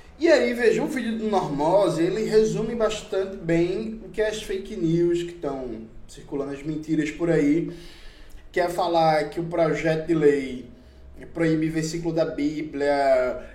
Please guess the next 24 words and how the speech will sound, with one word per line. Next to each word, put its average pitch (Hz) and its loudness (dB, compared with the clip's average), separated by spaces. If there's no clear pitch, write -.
que 143 0
vai 156 -2
censurar 160 -4
piada, 143 0
que - -2
o 156 0
governo 156 0
vai 160 -2
poder 156 -6
tirar 151 -2
conteúdo 147 -8
da 147 -2
internet, 143 -2
que, 143 0
é, 127 -2
vai 147 2
censurar 165 0
individualmente 160 0
seu 190 -2
post. 165 -2
Tudo 254 -8
isso 254 -4
é - -2
mentira, 247 -4